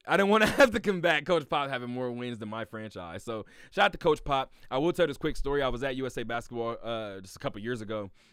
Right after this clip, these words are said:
I was sitting next to, or actually, I was sitting in between Marcus Smart and Kemba, uh, Kemba Walker. I was doing my interview with Kemba. I asked him something, and, uh,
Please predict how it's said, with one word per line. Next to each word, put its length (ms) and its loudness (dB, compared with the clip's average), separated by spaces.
I 80 -2
was 120 -6
sitting 300 -4
next 300 -6
to, 380 -2
or 40 -2
actually, 280 -2
I 20 -6
was 100 -10
sitting 140 -6
in 40 -6
between 300 -8
Marcus 300 -8
Smart 240 -6
and 100 -14
Kemba, 380 -4
uh, 200 -4
Kemba 200 -2
Walker. 320 2
I 40 -2
was 140 -6
doing 140 -2
my 80 -4
interview 240 -4
with 100 -10
Kemba. 360 -4
I 60 -6
asked 260 -2
him 80 -16
something, 420 -12
and, 220 -4
uh, 400 -4